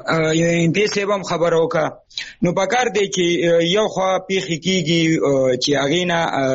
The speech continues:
ی-، ا، دغه ذمهواري اخلي، ا، ټي ټي پي ذمهواري اخلي. ا، د بل خوا پیښې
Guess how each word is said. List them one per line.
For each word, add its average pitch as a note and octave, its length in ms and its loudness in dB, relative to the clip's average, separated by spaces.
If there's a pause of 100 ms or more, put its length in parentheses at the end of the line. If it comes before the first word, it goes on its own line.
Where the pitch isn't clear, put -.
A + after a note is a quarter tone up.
(180)
ی-، D3 180 2
ا، C3+ 540 2
دغه D3 280 2
ذمهواري E3 500 2
اخلي، C#3+ 440 0
ا، B2+ 220 2
ټي B2+ 160 -2
ټي C#3 180 -2
پي F#3 80 2
ذمهواري D#3+ 480 2
اخلي. C#3 400 0 (560)
ا، D3+ 220 0
د C#3+ 120 -2
بل G3 240 0
خوا F3+ 260 -2
پیښې F3 380 0